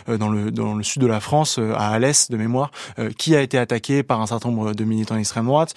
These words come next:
Euh, on a eu plusieurs affaires de ce type-là. Euh, on a eu une descente, euh, il n'y a pas si longtemps que ça, à, à Paris, il y a, il y a quelques mois à peine, au cri de Paris est nazi, euh, qui a visé, euh, un, une projection d'un film de, de Costa Grava-, Gavras,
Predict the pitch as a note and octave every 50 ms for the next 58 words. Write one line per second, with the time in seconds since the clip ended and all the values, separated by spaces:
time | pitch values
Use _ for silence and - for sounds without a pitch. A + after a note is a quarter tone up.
0 | - - - - - - A#2+ A2+ - - A#2 A2 G#2+ G#2 G2 - - D3 C3+ C3
1 | C#3+ C3+ A#2+ A#2+ A2+ - - B2+ A#2 A2 G2+ - - - - - - - B2 A#2
2 | - - A#2 - - - A2+ - D3+ D#3+ E3+ - _ _ _ _ _ _ _ _
3 | _ - _ - - B2+ B2 A#2 G#2+ A2 - - D3 C3+ C3 C3+ C3+ C3+ C#3 C3+
4 | C3 B2 B2+ B2 - - C#3 C3+ B2+ - A#2+ A2+ A2+ A2+ A#2 A#2+ A#2+ A#2 A#2 A#2
5 | - - - B2+ B2+ A#2 - B2+ A#2 - - B2+ A#2 A2+ A2+ A2+ A#2+ - B2 A#2
6 | B2+ B2 A#2+ G#2+ G#2 - - A2+ - A#2+ G#2+ - B2+ B2 C3 C3 B2+ B2 - C#3
7 | C3+ B2+ - - - - - - C3+ B2+ - - - C#3+ B2+ B2+ A2 - - C3+
8 | C3 C3 C#3+ C#3+ C#3 C3+ C3+ C3 C3 B2 C3 C#3+ D3 - - - - - - -
9 | A#2 A2 A2 - - - C#3+ C#3 C3 C#3 C3+ C3+ C3+ C#3 C#3+ C#3+ C#3 C3 A#2 A2
10 | G2 - - - - - - - B2 A2 G#2+ G#2+ G#2+ G#2+ A2 A2 A#2+ B2+ C3 C3
11 | - - C3 A#2 A2 - D3 C#3 D3 C#3+ - D#3+ D3+ C3+ B2+ B2 - - C#3+ C#3+
12 | C#3 C3+ B2 A2 G#2 G#2 G#2+ A2 G#2+ G#2+ G#2+ A#2+ A#2 - B2+ A2+ - C3 A#2+ A#2+
13 | B2+ C3 C3+ C#3+ - _ - B2+ C3 B2 B2+ C3 D3 D#3+ D#3+ - -